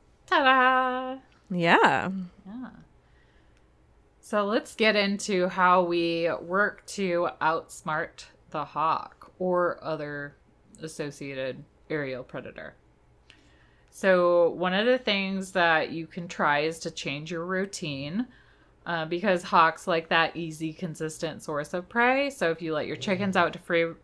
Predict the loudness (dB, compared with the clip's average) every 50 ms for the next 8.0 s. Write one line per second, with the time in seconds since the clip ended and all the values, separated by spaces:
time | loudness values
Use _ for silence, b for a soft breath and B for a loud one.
0 | -20 -14 -6 -2 -2 -2 0 0 0 0 0 2 2 2 0 0 -2 -8 -8 -6
1 | -2 -2 -2 -2 0 0 2 2 2 2 0 0 -2 0 2 2 2 2 2 2
2 | 2 2 2 0 -2 -8 -20 b b b b b b b -4 -2 0 2 2 2
3 | 2 2 2 2 2 0 -2 -4 -4 -4 -2 -2 -2 -4 -6 -8 -8 -10 -8 -4
4 | -2 0 0 0 -2 -6 -12 -16 -18 -20 -20 -20 -20 -20 -20 _ _ _ _ _
5 | _ _ -4 -2 -2 -2 -2 0 2 2 2 2 4 4 4 4 2 0 0 0
6 | 0 2 0 -4 -6 -6 -6 -2 0 2 2 4 4 2 2 0 -2 -4 -4 -4
7 | -4 -6 -8 -4 -2 -2 -2 0 -2 -2 -4 -4 -6 -8 -10 -10 -12 -12 -12